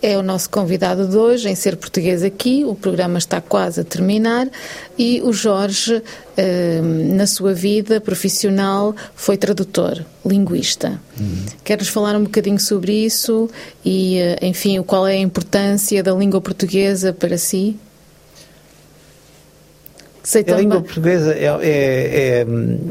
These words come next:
Speaker 2: é extremamente importante, quer dizer, para já, por ser a minha língua. Mas é uma língua que, como todas as outras línguas, que foi evoluindo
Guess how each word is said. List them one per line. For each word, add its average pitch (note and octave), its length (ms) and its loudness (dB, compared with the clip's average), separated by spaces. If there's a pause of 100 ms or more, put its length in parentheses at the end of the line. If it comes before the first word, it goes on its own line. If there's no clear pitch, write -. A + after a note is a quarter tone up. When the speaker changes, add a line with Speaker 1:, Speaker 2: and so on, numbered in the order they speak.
(280)
Speaker 2:
é C3+ 60 0
extremamente C#3 480 0
importante, C3 500 -2
quer A#2 100 0
dizer, G#2+ 140 0
para - 160 -8
já, G#2 160 0
por - 160 -10
ser G2+ 160 0
a F#2 60 -2
minha F#2+ 220 -2
língua. D#2+ 360 -4 (680)
Mas B2 320 2
é A#2 80 4
uma A2 200 2
língua A#2 260 0
que, - 60 -8
como G2 260 -4
todas G2 380 0
as E2+ 100 -2
outras F#2 280 -2
línguas, B2 300 0
que - 120 -10
foi G#2 180 0
evoluindo F#2+ 560 -2